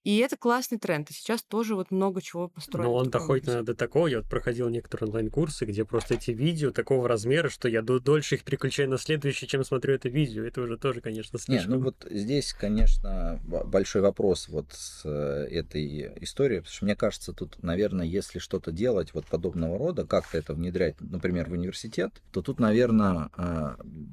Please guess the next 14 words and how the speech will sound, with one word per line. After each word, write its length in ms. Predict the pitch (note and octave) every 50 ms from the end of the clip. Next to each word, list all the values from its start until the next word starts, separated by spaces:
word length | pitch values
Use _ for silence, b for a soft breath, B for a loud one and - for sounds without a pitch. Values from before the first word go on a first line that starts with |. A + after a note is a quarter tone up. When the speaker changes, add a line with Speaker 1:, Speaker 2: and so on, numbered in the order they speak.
| - - - -
Speaker 3:
полуторачасовые 680 | F2 F#2 A2 G#2+ - G2 - - - - G2 G2+ G2+ G2+
лекции, 540 | G2+ G#2+ G#2 - - - - F2 E2+ E2+ E2
ну, 260 | E2 F#2+ F#2+ E2+ D2+
ни 120 | D#2+ F2 F2
в 60 | -
коем 200 | - A2+ G2+ F#2
случае 560 | - - F#2+ F2+ D#2+ - - - - D#2+ D#2+
ничего 340 | - E2+ E2 D#2 - D2+ D2+
не 80 | D#2
заменят, 540 | D2+ E2 F#2 A2+ D3 D#3 A#2 D#2 - - - - - -
потому 260 | - - E2+ F2 F#2+ G2
что 340 | - - - F#2+ F#2 F2 b b b
вот, 220 | - G2+ F2+ F2+ - - - -
э, 320 | D#2+ D#2+ D#2+ D#2+ D#2 D2+